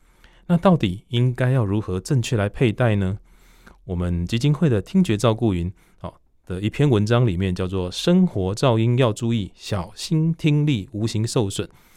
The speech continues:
这篇文章里面我们有个口诀，叫做“揉、拉、塞、压”四个步骤来完成耳塞的佩戴。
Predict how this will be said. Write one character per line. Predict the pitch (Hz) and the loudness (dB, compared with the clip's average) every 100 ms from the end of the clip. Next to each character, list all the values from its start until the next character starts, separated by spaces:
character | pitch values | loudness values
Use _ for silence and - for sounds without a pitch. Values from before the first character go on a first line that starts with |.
| _ - _ | _ -20 _
这 | 165 | 4
篇 | 170 | 4
文 | 127 117 | 4 4
章 | 127 | 2
里 | 120 | 2
面 | 92 110 98 | 2 0 0
我 | |
们 | 92 98 | -2 -2
有 | |
个 | 98 | -2
口 | 95 - 92 | -4 -2 -4
诀， | 85 - 85 98 - | -4 -8 -6 -6 -4
叫 | 123 | 0
做 | 120 95 - | 0 -2 -6
“揉、 | 104 95 87 95 135 _ _ - | -4 -2 0 0 -4 _ _ -10
拉、 | 117 123 135 139 135 - _ _ | 0 2 4 2 -2 -10 _ _
塞、 | - - - 156 156 156 - _ _ | -12 -6 0 2 2 0 -2 _ _
压” | 117 113 113 123 - - | -2 0 0 -4 -10 -10
四 | - 202 | -4 0
个 | 104 | 0
步 | 92 101 | -2 -4
骤 | 92 98 85 - | -2 -2 -4 -12
来 | 92 95 | -10 -8
完 | 107 101 | -6 -6
成 | 107 98 95 - - | -6 -6 -8 -10 -10
耳 | 113 101 | -10 -8
塞 | - 113 | -4 -2
的 | 113 | -2
佩 | 92 107 | -6 -10
戴。 | 90 98 85 | -8 -10 -12